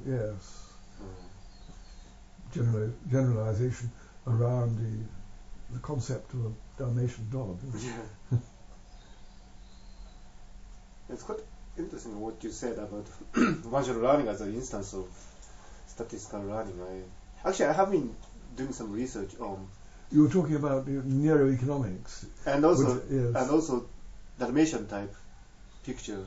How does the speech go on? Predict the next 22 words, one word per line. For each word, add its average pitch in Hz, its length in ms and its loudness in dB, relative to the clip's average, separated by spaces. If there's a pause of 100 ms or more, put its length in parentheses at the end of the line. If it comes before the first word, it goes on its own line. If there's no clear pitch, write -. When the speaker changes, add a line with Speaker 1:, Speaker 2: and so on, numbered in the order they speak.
(100)
Speaker 1:
Oh, 151 120 6
yes, 135 300 4
Speaker 2:
So 113 300 -2
Speaker 1:
yes. - 140 -4
Speaker 2:
I, 110 420 -2
I've 117 80 0
been 110 260 -4 (1120)
kind, 117 360 -2 (140)
kind 113 160 -6
of 101 60 -10
setting 120 260 -2
up 117 200 0
a 117 100 -4 (260)
mega 127 280 4
lab 123 280 4 (320)
type. 95 260 -4 (140)
Uh, 95 200 -4 (240)
you 131 80 -4
know, 120 60 4
I've 120 140 4
been 120 140 0 (160)
teaching 120 340 -6